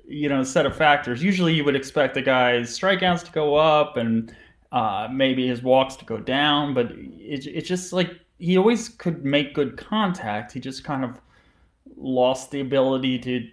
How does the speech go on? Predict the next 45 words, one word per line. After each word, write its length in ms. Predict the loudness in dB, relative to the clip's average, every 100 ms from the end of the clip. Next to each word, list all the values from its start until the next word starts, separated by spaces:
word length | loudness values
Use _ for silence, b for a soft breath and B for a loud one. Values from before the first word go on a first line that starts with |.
| _ _
you 80 | -4
know, 120 | -4
get 160 | 0 2
on 140 | 2
base 380 | 2 0 0 -8
in 200 | -4 -2
other 240 | 0 2 2
ways 240 | 2 0
besides 880 | -6 -8 -6 -6 -6 -8 -12 -18 -20 _
hitting. 360 | -4 -2 0 -2
And 100 | -2
I 80 | -4
think 160 | -4
that 40 | -4
was 140 | -4
a 20 |
big 220 | -4 -2 0
fa-, 80 |
I 80 | 2
mean, 160 | 4 4
especially 400 | 4 2 2 2
that's 240 | 2 2
why, 340 | 4 4 4 -2 -8
you 100 | -4
know, 140 | -4
look 220 | -2 -4 -4
at 40 |
his 140 | -6
rate 220 | -4 -4 -4
stats. 420 | -8 -8 -8 -10
The 160 | -10 -10 -6
O 80 | -4
B 160 | -4 -4
P 420 | -2 -4 -4 -4
falls 240 | -4 -2 -4
off 100 | -6
a 60 |
cliff 480 | -14 -6 -2 -2 -4
the 120 | -14
second 360 | -4 -4 -2 -6
he 80 | -6
gets 280 | -6 -8 -10
to 140 | -8
L 220 | -6 -8
A. 180 | -10